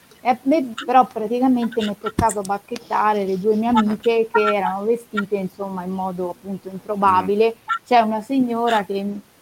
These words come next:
Speaker 1: pensava che io fossi iraniana, mi ha detto: "Ah, ma guarda, digli alla tua amica come", <laughs> e quindi mi è toccato fare, no, la parte di, di quella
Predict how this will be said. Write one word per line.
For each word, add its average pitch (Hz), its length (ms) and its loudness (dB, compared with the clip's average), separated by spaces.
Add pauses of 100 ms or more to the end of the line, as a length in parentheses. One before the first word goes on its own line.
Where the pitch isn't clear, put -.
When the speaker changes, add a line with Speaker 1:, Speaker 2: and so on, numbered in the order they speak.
(280)
Speaker 1:
pensava 208 460 0
che 202 80 -6
io 196 140 -4
fossi 202 300 -8
iraniana, 240 360 0
mi 196 80 -2
ha 190 80 -4
detto: 185 300 -4
"Ah, 262 160 2
ma 220 100 -2
guarda, 226 400 0
digli 247 300 -2
alla 220 140 -2
tua 214 160 -12
amica 226 380 -2
come", 262 380 -8 (320)
<laughs> 453 400 -6
e 247 140 -2
quindi 247 260 -2
mi 220 120 -2
è 214 60 -6
toccato 220 480 -6
fare, 214 460 0 (600)
no, 220 320 -2
la 202 200 -2
parte 208 500 0
di, 190 460 -6
di 196 160 -8
quella 185 640 -4